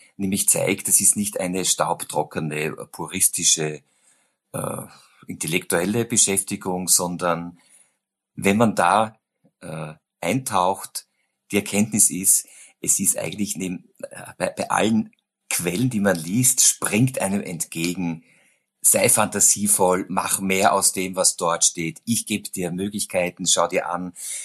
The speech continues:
diese Möglichkeiten gibt's, um Musik lebendig zu machen. Glaub ja nicht, in den Noten steht alles Wichtige drinnen. Im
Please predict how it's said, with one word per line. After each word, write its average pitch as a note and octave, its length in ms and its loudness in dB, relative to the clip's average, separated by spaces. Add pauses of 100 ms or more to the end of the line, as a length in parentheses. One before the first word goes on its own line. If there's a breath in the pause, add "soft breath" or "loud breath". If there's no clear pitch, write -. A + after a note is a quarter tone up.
(180 loud breath)
diese G2+ 180 2
Möglichkeiten F2+ 640 -4
gibt's, - 400 2
um F#2 260 -2
Musik F2 420 2
lebendig F2+ 640 -6 (140)
zu - 120 -2
machen. F2 520 -2 (180 loud breath)
Glaub F#2 340 2
ja E2+ 280 2
nicht, A2 360 0
in G2 140 -2
den F#2 160 -4
Noten G2+ 380 -2
steht G2 320 -2
alles F#2 340 2
Wichtige - 380 -8
drinnen. G2+ 360 -2
Im G2+ 160 -10